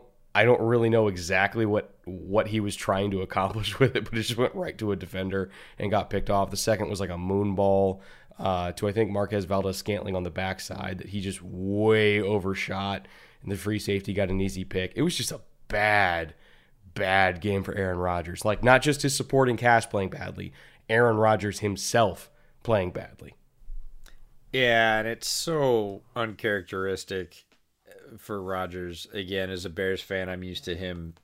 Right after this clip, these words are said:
Speaker 2: always pulling the right lever, always dismantling that team. And I turned to you several times during, <laughs> during that Sunday. I was like, "Why does he never do this against the Bears?" And your answer was, "Because he hates you,"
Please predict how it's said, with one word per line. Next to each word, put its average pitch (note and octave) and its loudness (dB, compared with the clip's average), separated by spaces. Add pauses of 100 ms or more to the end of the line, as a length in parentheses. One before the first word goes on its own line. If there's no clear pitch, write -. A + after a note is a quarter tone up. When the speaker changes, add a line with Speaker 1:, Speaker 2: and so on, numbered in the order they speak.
(360)
Speaker 2:
always G2+ 2
pulling F#2 -6
the F2 -10
right E2+ -4
lever, F2+ -2
always F2+ 4
dismantling F#2 -4
that E2 -8
team. F#2+ -8
And E2 -8
I D#2+ -8
turned F#2 -6
to F2 -6
you E2+ -6
several F#2 -2
times E2+ -6
during, G2+ -4 (140)
<laughs> E3 -20
during A2 -2
that - -4
Sunday. A#2 -6
I G2 -6
was G#2+ -10
like, A2+ -6
"Why C#3+ -6
does C#4+ -4
he D#4 -4
never C4 -6
do B3 -8
this B3 -8
against A#3 -4
the A#3+ -6
Bears?" A#3 -2
And G2 -10
your G2+ -6
answer F2+ -8
was, E2+ -10
"Because G2+ -10
he C3+ -6
hates B3+ -4
you," F#2 -6